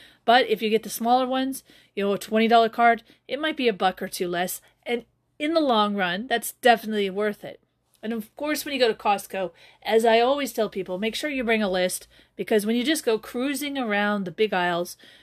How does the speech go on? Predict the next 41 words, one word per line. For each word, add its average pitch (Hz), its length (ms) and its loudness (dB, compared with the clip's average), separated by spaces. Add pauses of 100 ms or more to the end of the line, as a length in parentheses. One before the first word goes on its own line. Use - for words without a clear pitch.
you 202 120 0
always 262 260 4
pick 214 160 -2
up 220 120 -4
some 208 280 -4
stuff 180 360 -4
that 185 80 -12
you 202 100 -6
may 196 400 -2
not 170 240 -6
need. 175 320 -10 (380)
Of - 40 -20
course, 208 300 0 (320)
I 190 100 0
say 196 240 0
that, 180 240 2
and 190 80 -8
then 185 140 -6
when 175 140 -6
I 175 120 -2
don't 180 180 -4
go 180 120 0
with 170 140 -2
a 170 40 -10
list, 170 280 -6
I 165 80 0
always 170 160 -4
have, 160 140 -2
like, 151 160 -8
five 170 200 -2
or 160 80 -6
things, 160 300 -10
so, - 240 -4
six - 300 -8
things. 165 240 -10
So 185 200 -6 (240)
we're 226 120 0
all 262 260 4
guilty 214 360 0
of 165 80 -8
this. 139 280 -14